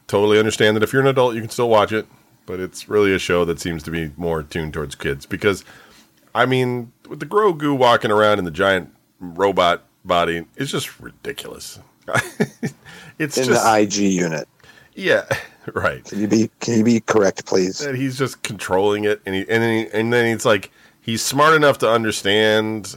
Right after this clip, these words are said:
Speaker 1: uh, the Mandalorian, and, you know, communi-, communication is, he fully understands English, apparently, but
Speaker 2: Yeah.
Speaker 1: he still talks like a baby.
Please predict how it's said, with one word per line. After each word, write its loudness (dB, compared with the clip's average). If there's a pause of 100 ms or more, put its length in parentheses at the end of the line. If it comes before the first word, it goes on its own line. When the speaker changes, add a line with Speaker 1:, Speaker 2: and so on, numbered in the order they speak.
Speaker 1:
uh, -4
the -12
Mandalorian, 2 (460)
and, 0
you -2
know, -2 (140)
communi-, -4
communication -4
is, -4
he -20
fully -2
understands 2
English, -4
apparently, -4 (100)
but 2
Speaker 2:
Yeah. -2 (140)
Speaker 1:
he -4
still 0
talks 0
like -2 (140)
a -4 (1080)
baby. 2